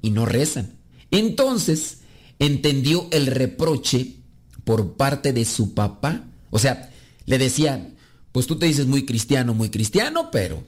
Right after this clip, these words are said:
no haces oración antes de los alimentos". En la siguiente comida, el padre Amadou, bueno, pues todavía no era padre, hizo la señal de la cruz y rezó. A partir de ahí, su papá no le dijo más. La relación entre padre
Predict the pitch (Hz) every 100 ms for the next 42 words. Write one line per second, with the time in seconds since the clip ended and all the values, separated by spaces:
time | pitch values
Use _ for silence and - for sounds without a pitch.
0 | - - - 123 120 123 107 107 104 147
1 | 139 135 135 120 107 98 101 110 156 240
2 | - 131 - - - - _ - 147 160
3 | 160 165 165 151 226 254 254 240 165 131
4 | 143 120 123 - - - - - 117 139
5 | 139 135 131 - 95 87 110 147 120 104
6 | - - 107 110 107 123 107 110 - -
7 | - - 165 170 139 110 - 117 143 151
8 | 143 110 131 196 214 - - 123 120 90
9 | 117 95 - - - 92 82 98 - 135
10 | 156 165 143 139 139 - - - - 90
11 | 87 82 131 147 156 - - - - -
12 | 107 104 113 101 104 120 131 151 - -
13 | - - - - - 135 127 147 147 135
14 | 233 262 180 139 - 127 123 139 -